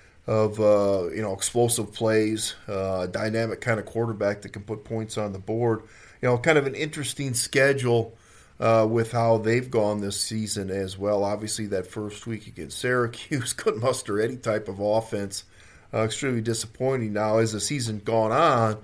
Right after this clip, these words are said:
uh, we've seen that the Syracuse defense has been pretty good. The game against, uh, Central Florida, um, you know, it, it seemed like, uh, you know, both teams kinda went up and down the field, and then Florida State,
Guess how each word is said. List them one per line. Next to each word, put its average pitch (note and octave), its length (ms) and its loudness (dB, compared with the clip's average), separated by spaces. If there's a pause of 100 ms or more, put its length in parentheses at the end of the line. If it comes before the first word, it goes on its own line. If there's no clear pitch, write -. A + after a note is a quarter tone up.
(460)
uh, A2 240 2
we've A2+ 180 -4
seen A#2+ 220 -4
that A2 140 -4
the G2+ 160 -2
Syracuse A2+ 560 -2
defense A#2 480 -6
has G2 100 -12
been F#2+ 220 -10
pretty G2+ 240 -10
good. A2 300 0
The G2+ 60 -6
game G#2+ 260 -4
against, G#2 440 -8
uh, F#2+ 320 0
Central G2+ 400 -4
Florida, C#3 540 8 (560)
um, A2+ 640 6 (800)
you B2+ 80 -4
know, A2+ 140 4
it, A2 120 2
it A2 220 -4
seemed B2+ 340 -4
like, A2 400 0
uh, G#2 460 2 (260)
you A2+ 100 -6
know, G#2+ 80 -4
both A#2 300 -4
teams B2 260 -6
kinda A2+ 220 -2
went A2 180 0
up A#2 140 0
and G#2+ 100 -6
down A2 200 0
the G2 60 -8
field, A#2 360 -2
and G#2+ 140 -2
then G#2 100 -4
Florida A2+ 380 -2
State, A#2 440 -2